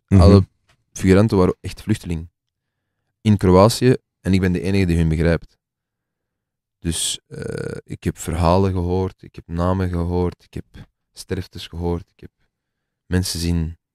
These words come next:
Speaker 2: flauwvallen nadat ze mij zien.
Speaker 1: Mhm.
Speaker 2: Omwille van het feit dat ik lijk op hun zoon, die zij twee jaar lang niet gezien hebben. Ik, ik ken scènes waar dat ik mij aan het voorbereiden was voor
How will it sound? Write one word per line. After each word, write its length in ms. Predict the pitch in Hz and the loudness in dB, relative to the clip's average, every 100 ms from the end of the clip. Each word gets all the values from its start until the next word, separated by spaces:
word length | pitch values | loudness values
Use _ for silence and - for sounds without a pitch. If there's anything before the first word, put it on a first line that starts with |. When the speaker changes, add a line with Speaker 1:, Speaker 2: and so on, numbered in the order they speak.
| _ | _
Speaker 2:
flauwvallen 640 | _ - 95 98 98 98 | _ 0 2 2 2 0
nadat 240 | 90 85 85 | -2 -4 -6
ze 100 | 80 | -10
mij 180 | 82 | -12
zien. 380 | 80 87 95 101 - _ _ | -8 -6 -6 -8 -14 _ _
Speaker 1:
Mhm. 320 | 87 78 80 85 _ _ _ | 0 4 4 2 _ _ _
Speaker 2:
Omwille 180 | 90 87 | -2 0
van 80 | 82 | 0
het 100 | 82 | -2
feit 160 | 85 85 | -4 -4
dat 100 | 82 | -6
ik 100 | - | -4
lijk 220 | 85 85 | -8 -8
op 140 | 80 | -12
hun 180 | 82 80 | -10 -8
zoon, 260 | 78 90 90 | -6 -6 -6
die 100 | 85 | -6
zij 280 | 87 85 | -4 -4
twee 200 | 82 - | -4 -6
jaar 140 | 87 85 | -4 -4
lang 200 | 87 87 | -6 -8
niet 120 | 87 | -8
gezien 220 | 85 87 | -10 -12
hebben. 360 | 87 87 87 85 | -12 -10 -10 -10
Ik, 400 | - - - - | -14 -18 -18 -8
ik 100 | 82 | -8
ken 260 | - 85 85 | -4 -4 -4
scènes 480 | - 90 92 95 - | -4 -4 -2 -4 -6
waar 140 | 87 | -6
dat 100 | 85 | -4
ik 120 | 85 | -4
mij 120 | 87 | -4
aan 60 | 85 | -8
het 80 | - | -6
voorbereiden 460 | 95 95 92 90 | -4 -2 -2 -2
was 200 | 85 85 | -4 -6
voor 160 | - 87 | -8 -12